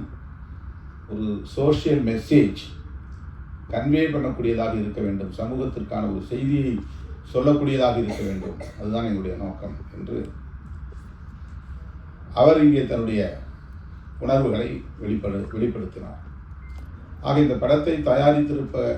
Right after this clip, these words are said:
தயாரித்திருக்கக்கூடிய அனைவருமே, உருவாக்கி இருக்கக்கூடிய அனைவருமே,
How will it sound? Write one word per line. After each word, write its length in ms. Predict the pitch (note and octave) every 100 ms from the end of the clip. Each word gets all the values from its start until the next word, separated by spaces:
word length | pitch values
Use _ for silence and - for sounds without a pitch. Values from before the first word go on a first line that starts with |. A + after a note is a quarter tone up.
| - -
தயாரித்திருக்கக்கூடிய 960 | B2 D3 D3+ D3+ D3 - A#2+ A2+ A#2
அனைவருமே, 520 | G#2 A#2 B2+ A#2+ A2+ F#2+
உருவாக்கி 420 | A2 C3+ C#3 -
இருக்கக்கூடிய 460 | A#2+ A2 A2+ G#2 G#2
அனைவருமே, 520 | F#2+ A2+ A2+ G#2 G2